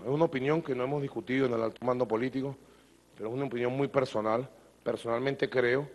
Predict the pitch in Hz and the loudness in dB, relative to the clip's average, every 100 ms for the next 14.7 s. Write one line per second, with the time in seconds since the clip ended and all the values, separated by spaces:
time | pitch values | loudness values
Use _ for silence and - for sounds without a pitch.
0 | - - - - - 107 107 127 - 107 | -20 -20 -20 -20 -10 -4 0 0 -2 -4
1 | 113 120 131 - 143 143 120 110 110 135 | 0 0 0 4 4 4 2 0 2 0
2 | 135 127 143 147 156 147 - - 120 120 | 2 4 2 2 -4 -6 -14 -12 -4 0
3 | 135 131 110 123 131 139 117 107 113 117 | 2 0 -4 -2 -2 -2 -4 -4 -4 -2
4 | 135 - 131 131 135 127 - 113 104 - | -4 0 2 2 -2 -6 -6 -4 -4 -4
5 | 95 92 98 87 85 - - - - 160 | -6 0 0 -2 -10 -18 -20 -20 0 2
6 | 160 147 - 190 170 180 165 117 - - | 2 2 2 6 8 8 6 4 0 -12
7 | - 123 - 160 165 170 165 135 135 139 | -8 -2 2 4 4 6 6 6 4 4
8 | 147 180 175 131 107 101 104 - 104 95 | 4 4 6 4 4 0 -4 -4 -6 -8
9 | - - - - - _ - 113 127 127 | -14 -20 -20 -20 -20 _ -8 0 2 4
10 | 156 143 123 120 127 139 - 156 - 156 | 6 4 2 0 2 2 6 4 6 2
11 | - 208 170 151 131 120 113 113 110 - | 4 4 4 2 0 0 -2 -2 0 4
12 | 170 156 135 113 107 127 156 147 131 117 | 6 6 2 -2 2 6 6 6 2 0
13 | 117 - 160 165 147 123 120 120 - - | -2 4 6 6 2 0 -2 -2 -14 -20
14 | - - - - - 127 | -20 -20 -20 -18 -4 -2